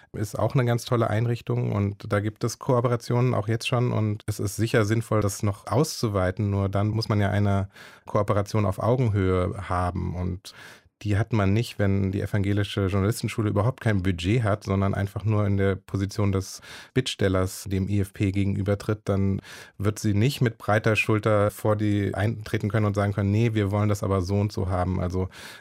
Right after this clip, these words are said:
wir kämpfen für die evangelische Journalistenschule. Wir sind auch voller Hoffnung, dass das funktionieren kann. Es gab in der Geschichte in den letzten zehn Jahren schon zweimal die Situation, dass die Gefahr liefen, entweder das Konzept komplett zu ändern oder halt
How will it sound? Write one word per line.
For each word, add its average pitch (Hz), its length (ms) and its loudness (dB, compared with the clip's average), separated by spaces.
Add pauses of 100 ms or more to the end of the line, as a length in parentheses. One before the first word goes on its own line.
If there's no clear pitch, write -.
(120)
wir 104 400 2
kämpfen 127 800 0
für 107 240 -2
die 104 320 0
evangelische 107 640 0
Journalistenschule. 123 760 0
Wir 107 80 2
sind 107 180 0
auch 104 120 -2
voller 120 320 2
Hoffnung, 123 380 2
dass 107 120 -2
das 104 140 -4
funktionieren 110 480 0
kann. 104 200 -2
Es 104 140 -4
gab 107 220 0
in 107 100 0
der 101 80 0
Geschichte 110 400 -4 (160)
in 107 60 -2
den 104 100 -2
letzten 104 460 -2 (400)
zehn 107 240 0
Jahren 104 180 2
schon 101 160 0
zweimal 113 440 2
die 110 80 2
Situation, 98 580 0
dass 92 180 -4
die 92 140 -4
Gefahr 95 400 0
liefen, 107 640 -2
entweder 101 440 0
das 98 140 -4
Konzept 104 340 -4
komplett 104 380 -2
zu - 120 -4
ändern 98 420 0
oder 92 320 0
halt 92 180 -2